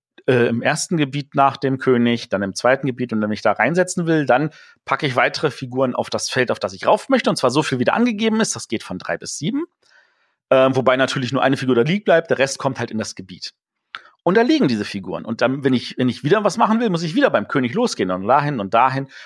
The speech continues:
Und je weiter weg das Gebiet vom König ist, also maximal sechs Gebiete, desto teurer wird das natürlich. Und wenn ich jetzt wirklich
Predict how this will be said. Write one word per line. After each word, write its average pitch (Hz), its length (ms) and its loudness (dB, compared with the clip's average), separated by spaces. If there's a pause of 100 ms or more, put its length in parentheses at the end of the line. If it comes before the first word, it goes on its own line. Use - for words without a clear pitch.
Und 120 140 -6
je 120 120 2
weiter 170 340 2
weg 165 180 -2
das - 360 -6
Gebiet 131 260 -12
vom 110 160 -2
König 107 320 -2
ist, 202 180 2
also 107 200 2
maximal 98 400 -2
sechs 95 220 -6
Gebiete, 107 280 -4 (260)
desto - 220 -2
teurer 131 460 0
wird 85 120 -4
das - 120 -10
natürlich. - 460 -16 (800)
Und 120 340 4
wenn 127 120 4
ich 127 100 0
jetzt 123 200 -2
wirklich - 520 -6